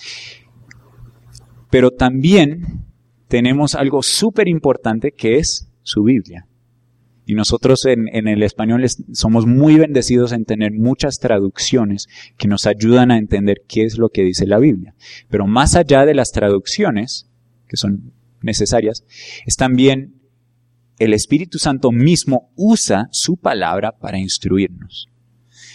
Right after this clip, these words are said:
Entonces, en todo este estudio, eh, no estamos para decir,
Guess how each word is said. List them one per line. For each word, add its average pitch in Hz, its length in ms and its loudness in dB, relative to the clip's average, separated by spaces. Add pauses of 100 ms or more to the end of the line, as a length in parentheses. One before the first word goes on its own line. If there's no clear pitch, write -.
(120)
Entonces, 127 760 0 (800)
en 127 220 2
todo 180 380 4
este 165 280 0
estudio, 117 600 0 (1120)
eh, 107 480 -2 (120)
no 123 420 2
estamos 147 600 -2
para 123 320 0
decir, 113 500 0